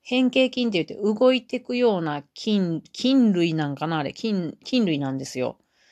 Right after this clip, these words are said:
で、まあ、キノコの仲間とは言えたらあかんのやろうけれども、うーん、菌なん、動いてくんやけど、キノコみたいなんやけど、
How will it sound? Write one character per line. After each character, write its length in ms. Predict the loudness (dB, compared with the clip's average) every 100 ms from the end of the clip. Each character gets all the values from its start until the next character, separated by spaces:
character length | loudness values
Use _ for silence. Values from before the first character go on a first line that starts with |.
| _ _ _ -14
で、 240 | -6 -4
ま 140 | -4 -4
あ、 40 | _
キ 220 | -8 -8
ノ 200 | -4 -6
コ 300 | -6 -4 0
の 160 | 0 0
仲 320 | -2 -2 -2
間 200 | 0 -2
と 240 | -4 -2
は 120 | 2 2
言 140 | 2
え 80 | 0
た 140 | 0
ら 80 | 0
あ 60 | 0
か 120 | -2
ん 80 | 0
の 60 |
や 80 | 0
ろ 160 | 0 -2
う 100 | -4
け 100 | -8
れ 100 | -6
ど 100 | -6
も、 380 | -6 -6 -10 -16 _ _ _ _ _
う 80 | -8
ー 760 | -6 -4 -2 -2 -2 -2 -4
ん、 100 | -8 -14 _ _ -20 _ _ _ _ _ _ _ -6
菌 480 | 4 4 6 2 0
な 240 | -2 -4
ん、 60 | -6
動 300 | -2 2 2
い 60 | 0
て 160 | -4
く 160 | -6 -4
ん 80 | -2
や 140 | 0
け 100 | -2
ど、 100 | -4
キ 160 | -2 -2
ノ 140 | -2
コ 140 | -2 -2
み 160 | 0
た 120 | 0
い 60 | 0
な 120 | -2
ん 100 | -4
や 40 | -4
け 140 | -6
ど、 320 | -2 -4 -4